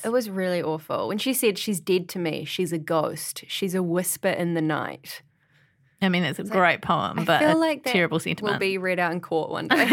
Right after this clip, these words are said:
Speaker 2: <laughs> Honestly, if it was up to me, I'd burn her at the stake. I'm a petty person. "I'm not one to take the high road. I still hate girls now that threw sand in my face at preschool."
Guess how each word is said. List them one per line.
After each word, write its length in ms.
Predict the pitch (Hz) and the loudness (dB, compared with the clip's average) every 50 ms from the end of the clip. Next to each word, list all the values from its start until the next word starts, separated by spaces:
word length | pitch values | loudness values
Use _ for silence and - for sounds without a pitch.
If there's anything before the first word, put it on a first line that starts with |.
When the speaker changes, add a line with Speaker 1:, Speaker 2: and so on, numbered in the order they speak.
| 440 - - - - - - - | 6 6 4 -2 -14 -18 -18 -18
Speaker 2:
<laughs> 400 | - - - - - - - - | -16 -16 -16 -16 -16 -8 2 4
Honestly, 500 | 269 277 339 381 - - 370 392 381 370 | 4 6 6 4 4 4 4 6 6 6
if 100 | 339 - | 4 4
it 40 | |
was 120 | 226 214 - | 2 4 4
up 100 | 160 170 | 2 2
to 80 | - 214 | 2 2
me, 100 | 208 190 | 4 4
I'd 120 | 190 196 | 4 4
burn 200 | 185 185 185 185 | 4 4 4 4
her 80 | 190 170 | 4 4
at 80 | - | 2
the 60 | - 160 | 2 0
stake. 340 | - - 180 165 139 - - - | 2 4 4 2 2 0 0 2
I'm 200 | 196 214 226 233 | 2 4 4 4
a 40 | |
petty 380 | 220 220 - 226 214 214 220 196 | 2 2 0 0 2 2 0 0
person. 500 | - 220 196 202 214 - 185 165 160 156 - - _ _ _ - - - - _ - | 4 4 4 4 4 4 2 0 0 -2 -8 -18 _ _ _ -20 -20 -20 -14 _ 2
"I'm 180 | - 214 220 220 | 4 4 6 6
not 160 | 233 - - | 4 4 4
one 160 | 208 202 196 190 | 4 4 4 2
to 80 | - | 0
take 240 | - 220 185 175 - | 2 2 2 2 2
the 80 | 196 190 | 0 2
high 200 | 190 180 180 180 | 4 4 4 6
road. 320 | 165 160 160 160 165 160 - | 6 6 6 6 4 2 2
I 100 | - 185 196 | 0 0 0
still 260 | - - 226 220 214 | 0 2 2 4 4
hate 300 | 202 220 214 - 208 - | 4 4 2 2 0 0
girls 440 | - 196 196 190 190 196 190 190 - _ _ _ _ _ _ _ _ - | 4 6 6 6 6 4 2 0 -10 _ _ _ _ _ _ _ _ 2
now 340 | 196 196 196 185 175 156 156 | 4 6 6 6 6 6 6
that 160 | 160 - - - | 4 2 0 0
threw 160 | - 180 170 | 0 0 2
sand 320 | 170 - 180 170 165 165 | 2 2 0 2 2 2
in 60 | 165 | 2
my 120 | 160 156 156 | 0 0 0
face 320 | - - 160 - 151 - | 0 0 0 0 0 -2
at 160 | - - - - | -2 -4 -4 -4
preschool." 520 | - - - - - - - - - 165 | -4 -4 -4 -4 -6 -6 -6 -6 -6 -8